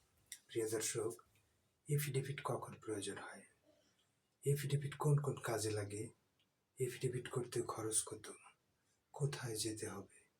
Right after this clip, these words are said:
কি কি জিনিস লাগবে, বিষয়টা নিয়ে কথা বলবো আমি, অ্যাডভোকেট আতিয়ার শিকদার, ঢাকা জজ কোর্ট। এফিডেভিট কি, যদি একটু সংজ্ঞায় অন্তর্ভুক্ত করি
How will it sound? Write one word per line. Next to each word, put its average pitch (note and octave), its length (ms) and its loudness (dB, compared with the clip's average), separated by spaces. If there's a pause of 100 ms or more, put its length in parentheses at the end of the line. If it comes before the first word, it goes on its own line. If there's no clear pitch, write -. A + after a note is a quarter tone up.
(140)
কি D#3+ 120 0 (120)
কি C#3+ 140 8 (400)
জিনিস C3 400 6 (280)
লাগবে, G2 420 -4 (800)
বিষয়টা B2 340 2
নিয়ে A2 220 -2
কথা A2+ 160 -2
বলবো G#2+ 320 -2
আমি, G#2+ 140 -6
অ্যাডভোকেট G2+ 420 -8
আতিয়ার - 280 -6
শিকদার, B2+ 300 2 (840)
ঢাকা G#2 260 -2
জজ F#2+ 260 -2
কোর্ট। - 200 -10 (2000)
এফিডেভিট D3 560 4 (120)
কি, D3 140 8 (260)
যদি C3 260 4 (140)
একটু - 240 -2
সংজ্ঞায় C3+ 460 4
অন্তর্ভুক্ত A#2+ 440 -2
করি G#2+ 240 -2